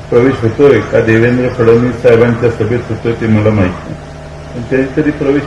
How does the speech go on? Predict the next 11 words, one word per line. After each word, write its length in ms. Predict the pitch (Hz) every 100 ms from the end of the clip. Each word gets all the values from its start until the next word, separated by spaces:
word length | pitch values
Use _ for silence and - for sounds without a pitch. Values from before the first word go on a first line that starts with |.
| 160
होईल 280 | 147 101
या 100 | 104
दोन 220 | 101 104 95
चार 220 | - 107 -
तासात, 340 | 104 101 110 101
आठ 200 | 110 107
दहा 120 | 101
तासात. 380 | 101 101 - 101 92 - - - - - - - - - - - - - - - 151 156 - 151 - 156 160 185 190 - - - - - - - 76 76 76 76 - - - - - - - -
पूर्वी 400 | 139 147 190 190
एक, 240 | 185 -
अ, 200 | 180 165